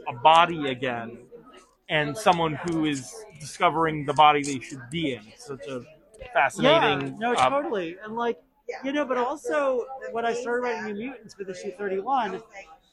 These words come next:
Speaker 2: Sarah Brunstad, my editor, was like, "Do you want to use the U-Men and John Sublime?" And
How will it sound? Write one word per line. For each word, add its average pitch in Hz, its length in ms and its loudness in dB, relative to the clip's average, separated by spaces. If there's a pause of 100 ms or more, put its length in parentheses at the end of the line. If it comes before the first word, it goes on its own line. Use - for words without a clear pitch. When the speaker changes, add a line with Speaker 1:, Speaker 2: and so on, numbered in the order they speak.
(120)
Speaker 2:
Sarah 233 300 0
Brunstad, 214 480 -4
my 175 160 -6
editor, 220 260 0
was 175 220 -8
like, 185 200 0 (140)
"Do 190 80 -6
you 196 160 -2
want 196 140 -2
to 190 40 -2
use 180 280 -4
the 190 60 -4
U-Men 185 640 -2 (520)
and 185 120 -8
John 180 220 -4
Sublime?" 247 640 -4
And 175 240 -6